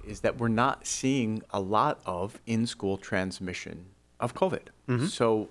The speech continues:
Speaker 1: of these three hundred and eighty-eight students who are quarantined, they're not testing positive during that course of quarantine, indicating that there's in-school transmission. Now, complete transparency.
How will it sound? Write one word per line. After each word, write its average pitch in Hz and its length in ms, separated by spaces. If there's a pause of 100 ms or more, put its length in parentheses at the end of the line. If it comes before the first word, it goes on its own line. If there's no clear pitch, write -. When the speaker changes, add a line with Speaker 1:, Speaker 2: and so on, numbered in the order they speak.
(500)
Speaker 1:
of 170 220
these 170 220
three 151 180
hundred 135 340
and 113 160
eighty-eight 113 440
students 113 420
who 104 120
are 92 60
quarantined, 92 760 (1600)
they're 143 140
not 160 220
testing 151 420
positive 107 800
during 110 260
that 101 260
course 107 320
of 95 100 (380)
quarantine, 90 720 (100)
indicating 117 640
that 90 180
there's 92 240
in-school 98 480
transmission. 98 640 (580)
Now, 107 220 (280)
complete 156 400
transparency. 139 760